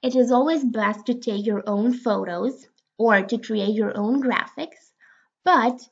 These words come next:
in case you are creating a personal project, you can also use the Find Photos function.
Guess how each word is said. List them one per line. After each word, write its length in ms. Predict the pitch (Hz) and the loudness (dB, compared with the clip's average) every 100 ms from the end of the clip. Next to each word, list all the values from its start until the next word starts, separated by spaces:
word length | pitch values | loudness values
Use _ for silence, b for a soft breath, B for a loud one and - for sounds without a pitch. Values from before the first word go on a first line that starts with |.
| _ _ | _ _
in 120 | 277 | -4
case 320 | 269 277 262 254 | -2 0 -2 0
you 100 | 247 | -2
are 120 | 226 | -2
creating 580 | 240 226 220 214 208 - _ _ | -4 -2 -2 -4 -10 -14 _ _
a 100 | 220 | -10
personal 560 | 214 226 208 208 214 196 | -8 -4 -6 -6 -8 -10
project, 760 | - 339 370 262 190 226 - _ _ _ _ | -8 -2 0 0 -2 -8 -12 _ _ _ _
you 120 | 254 | -4
can 200 | 254 269 | 0 2
also 280 | 262 294 320 | 2 -2 -2
use 260 | 269 262 247 | 0 0 0
the 100 | 247 | -2
Find 500 | - 254 254 285 - | -2 0 2 0 -4
Photos 560 | - 233 202 202 220 | -4 -2 -2 -2 -6
function. 640 | - 214 202 - - - | -6 -8 -8 -12 -16 -20